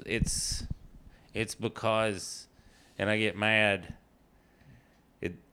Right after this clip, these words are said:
it's 'cause it'd be like, "Oh, I can't wait to spend, like, so much time with these flowers."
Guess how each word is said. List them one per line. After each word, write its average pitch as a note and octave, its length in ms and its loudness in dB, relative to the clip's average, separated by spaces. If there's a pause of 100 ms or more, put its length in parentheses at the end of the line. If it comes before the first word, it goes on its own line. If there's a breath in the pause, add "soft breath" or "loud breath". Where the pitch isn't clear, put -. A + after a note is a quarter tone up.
(140)
it's - 180 -14
'cause G2+ 240 -4
it'd G2 120 -4
be G#2 80 4
like, F#2+ 120 2
"Oh, A#2 140 0
I A#2 80 2
can't C3 240 -2
wait A2 280 0
to G#2+ 60 -4
spend, G2+ 400 -4
like, F#2+ 220 -2 (540 soft breath)
so A2+ 260 2
much A#2 340 2
time A2 340 0
with F#2+ 160 -4
these F2+ 540 -6
flowers." G2+ 840 -2